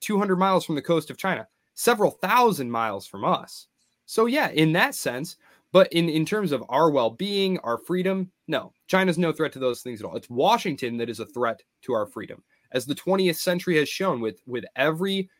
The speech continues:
new intervention, the state needs to get more and more and more powerful. And, uh, it's, it's just a fact. It's,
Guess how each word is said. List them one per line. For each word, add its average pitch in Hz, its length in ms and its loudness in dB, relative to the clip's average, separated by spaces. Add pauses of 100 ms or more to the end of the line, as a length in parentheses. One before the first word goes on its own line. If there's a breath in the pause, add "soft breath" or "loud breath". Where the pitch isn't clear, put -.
(140)
new 139 480 2
intervention, 160 800 -2 (220)
the 120 80 -8
state 147 340 0
needs 139 240 -4
to - 60 -18
get 110 140 -4
more 127 400 -2
and 113 140 -6
more 123 340 -2
and 110 160 -10
more 113 240 -2
powerful. 107 580 -6 (560)
And, 113 260 -4
uh, 101 280 -2 (960)
it's, 127 180 -2
it's 120 180 -4
just 135 180 -4
a 139 40 -4
fact. - 380 -4
It's, - 340 -8